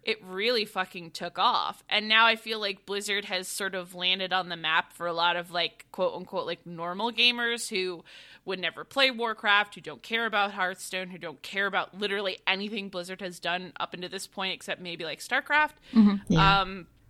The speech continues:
Speaker 1: because it's a competitive game. So it was really interesting to see them actually, like, get an award and win it and walk up on stage and talk at an award show, 'cause I thought I would never, ever see that happen, you know, prior to
Speaker 3: Yeah.
Speaker 1: this year.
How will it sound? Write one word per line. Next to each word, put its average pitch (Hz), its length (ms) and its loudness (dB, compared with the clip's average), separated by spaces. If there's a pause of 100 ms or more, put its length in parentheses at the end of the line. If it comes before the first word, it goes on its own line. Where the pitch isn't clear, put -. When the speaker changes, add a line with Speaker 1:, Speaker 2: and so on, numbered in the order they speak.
(520)
Speaker 1:
because 214 280 -6
it's 180 140 -14
a 165 40 -12
competitive 208 580 -8
game. 73 320 -8
So 190 440 2
it 233 160 0
was 220 160 -2
really 294 500 0
interesting 262 580 -2
to 214 60 -8
see 233 260 -4
them 233 180 -2 (100)
actually, 220 440 4
like, 220 300 2
get 226 280 4
an 208 100 -6
award 208 460 0
and 185 200 -4
win 202 160 -2
it 233 200 6
and 170 160 -20
walk 202 260 2
up 196 140 -6
on 214 180 0
stage 202 540 -2
and 175 160 -10
talk 196 340 0
at 190 80 -2
an 180 80 -2
award 180 340 -4
show, 240 160 -2
'cause 233 200 -6
I 190 80 0
thought 202 320 2
I 185 120 2
would 185 120 -8
never, 175 260 -6
ever 180 200 -4
see 165 180 -10
that 120 160 -8
happen, - 500 -4 (600)
you 151 140 -8
know, 107 280 -4 (220)
prior 170 240 -2
to 170 80 -2
Speaker 3:
Yeah. - 80 -4
Speaker 1:
this - 220 -8
year. 151 320 -8